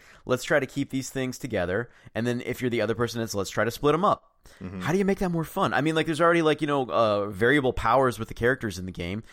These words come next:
Speaker 1: There's already, like, the ability to move things around on the board. I mean, you'd have to complicate this game a lot more in order to make it more than what it is. And I think
Speaker 2: Yeah.
Speaker 1: one of the things that probably is its only strength is the weight of the game,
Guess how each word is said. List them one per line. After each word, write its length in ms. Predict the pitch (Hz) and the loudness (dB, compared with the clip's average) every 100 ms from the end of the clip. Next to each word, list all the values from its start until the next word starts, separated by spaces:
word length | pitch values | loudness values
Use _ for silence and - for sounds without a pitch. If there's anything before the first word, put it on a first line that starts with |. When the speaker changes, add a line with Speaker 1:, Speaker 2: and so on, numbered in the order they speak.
| - - | -16 -6
Speaker 1:
There's 160 | 123 | 2
already, 240 | 139 139 127 | 4 4 2
like, 140 | 120 | 2
the 100 | 123 | 0
ability 320 | 113 117 120 | 2 2 2
to 80 | 107 | 0
move 220 | 107 120 | -2 -2
things 220 | 127 117 | -2 -2
around 180 | 110 117 | 2 2
on 40 | 110 | 0
the 60 | |
board. 520 | 92 104 123 95 101 - - - - | -2 0 0 0 -2 -8 -18 -20 -8
I 40 | |
mean, 180 | 131 135 | -4 -4
you'd 180 | 131 151 | -2 0
have 140 | 175 | 0
to 80 | - | -4
complicate 520 | - 143 143 131 110 | 0 0 0 -2 -4
this 160 | 107 104 | -4 -8
game 400 | - 101 92 90 - | -4 -2 -4 -8 -6
a 80 | 101 | 0
lot 240 | 117 143 | 2 2
more 340 | 107 113 123 92 | 0 -2 0 -2
in 60 | |
order 200 | 95 95 | -2 -4
to 80 | 98 | -4
make 200 | 98 104 | -4 -4
it 80 | 98 | -4
more 180 | 104 110 | -4 -4
than 140 | 101 | -4
what 160 | 98 92 | -2 -2
it 100 | 90 | -2
is. 460 | 92 82 82 - - - - - | -4 -4 -6 -10 -16 -20 -12 -4
And 340 | 117 113 113 | 0 0 -2
I 120 | 104 | -6
think 140 | 95 98 | -4 -4
Speaker 2:
Yeah. 160 | 95 107 | -4 -2
Speaker 1:
one 160 | 127 | 0
of 80 | 135 | 0
the 80 | 120 | -2
things 240 | 135 127 | -4 -4
that 120 | 113 | -6
probably 520 | - 123 127 113 120 98 | -2 0 0 0 -2 -2
is 120 | 110 | -4
its 140 | 110 - | -8 -6
only 240 | 127 113 | -6 -6
strength 400 | 92 - 143 143 | -8 -4 -4 -2
is 160 | 110 85 | -4 -6
the 80 | 95 | -2
weight 260 | 92 120 | 2 2
of 100 | 98 | 0
the 80 | 98 | -4
game, 340 | 85 120 - | -4 -4 -6